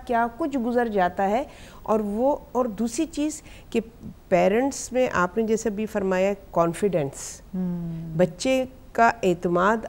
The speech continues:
Speaker 1: आप वो करें, अ, बिल्डअप करें, और कि बच्चे का आपको ट्रस्ट होना चाहिए अपनी बच्चे पे कि आपका बच्चा जो कह रहा है वो सही कह रहा है।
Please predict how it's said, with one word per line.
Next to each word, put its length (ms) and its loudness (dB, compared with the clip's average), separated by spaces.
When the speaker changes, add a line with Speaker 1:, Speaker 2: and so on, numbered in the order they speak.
Speaker 1:
आप 280 0
वो 160 0
करें, 300 -4
अ, 100 -10
बिल्डअप 400 -2
करें, 300 0
और 120 -2
कि 180 -2
बच्चे 460 0
का 120 0
आपको 520 -2
ट्रस्ट 460 -2
होना 200 0
चाहिए 300 -4
अपनी 460 -6
बच्चे 400 0
पे 180 0
कि 120 -6
आपका 400 -2
बच्चा 380 -2
जो 240 -2
कह 380 -2
रहा 360 0
है 240 -4
वो 460 2
सही 440 0
कह 220 -4
रहा 240 -6
है। 100 -4